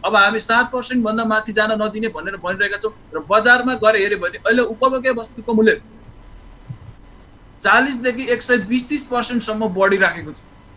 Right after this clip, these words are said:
यस्तो परिस्थितिमा हामी सात पर्सेन्ट भन्दा माथि जान दिँदैनौँ भन्ने कुरालाई पनि एउटा चुनौतीकै रूपमा हामी लिन्छौँ। सँगसँगै आर्थिक स्थिरता, आर्थिक स्थिरता आउ-, लाई, अ,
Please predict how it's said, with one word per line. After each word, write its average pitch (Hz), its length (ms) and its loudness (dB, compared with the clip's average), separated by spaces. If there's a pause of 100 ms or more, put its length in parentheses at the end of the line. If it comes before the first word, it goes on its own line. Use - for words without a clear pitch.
(120)
यस्तो 247 280 2
परिस्थितिमा 233 600 0
हामी 214 280 2 (220)
सात 196 360 0
पर्सेन्ट 208 280 -6
भन्दा 180 180 -4
माथि 190 280 -4
जान 185 300 -2 (280)
दिँदैनौँ 190 500 -4
भन्ने 135 260 -6
कुरालाई 185 380 0
पनि 180 260 -8
एउटा 185 320 -2 (300)
चुनौतीकै 208 680 0
रूपमा 190 280 0
हामी 175 260 -2
लिन्छौँ। 165 460 -10 (340)
सँगसँगै 247 600 -2
आर्थिक 233 420 0
स्थिरता, 240 380 -2 (1800)
आर्थिक 247 460 0
स्थिरता 262 420 0
आउ-, 220 440 -2
लाई, 208 200 4
अ, - 340 -12